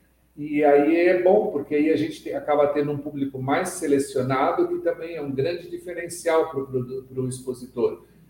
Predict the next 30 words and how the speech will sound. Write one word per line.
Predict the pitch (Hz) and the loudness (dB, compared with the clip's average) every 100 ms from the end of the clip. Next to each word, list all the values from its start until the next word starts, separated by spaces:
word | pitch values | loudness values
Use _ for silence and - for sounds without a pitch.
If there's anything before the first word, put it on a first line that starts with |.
| _ | _
de | 120 | -14
ter, | 117 147 165 - | -2 2 2 2
ter | 170 - | -2 0
contato | 165 - 160 170 170 - | 0 2 2 2 2 -4
com | 156 | -8
o | 143 | -8
seu | - 175 190 175 | -2 4 4 4
cliente | 196 151 156 170 - | -2 -4 -6 -8 -14
final | - 143 135 135 170 170 | -8 -6 0 2 4 2
e | 151 | 0
ter | 160 156 | 0 0
essa | 147 - | 0 -6
possibilidade | - 143 - 151 147 135 135 143 143 123 | -8 -10 -10 -8 -4 2 4 6 2 -4
de | 127 | -10
poder | - 117 127 131 127 - - | -10 -6 0 0 -2 -10 -12
trocar | 131 123 139 135 139 | -2 -2 2 6 6
essa | 120 - | 4 0
ideia | 117 - 117 131 143 135 120 | -4 -2 2 6 8 6 2
e | 120 | -2
oferecer | - 123 123 - - 127 147 143 - _ _ _ | -6 -6 -6 -10 -4 0 0 -2 -14 _ _ _
toda | 135 143 | 0 2
essa | 143 - 147 | 0 0 -6
sorte | - 139 139 131 120 - | -2 2 2 0 -6 -10
de, | 131 | -8
de | 123 120 | -6 -6
tecnologia | - 127 - 127 123 120 117 123 147 147 | -6 -8 -4 -4 -2 -4 -6 -2 0 0
aos, | 143 123 123 - - 131 | 2 2 2 -6 -14 -8
a-, | |
aos | 127 127 - 127 143 - | -4 -4 0 0 2 -2
visitantes. | 143 - - 98 95 - - | -8 -16 -14 -14 -14 -16 -20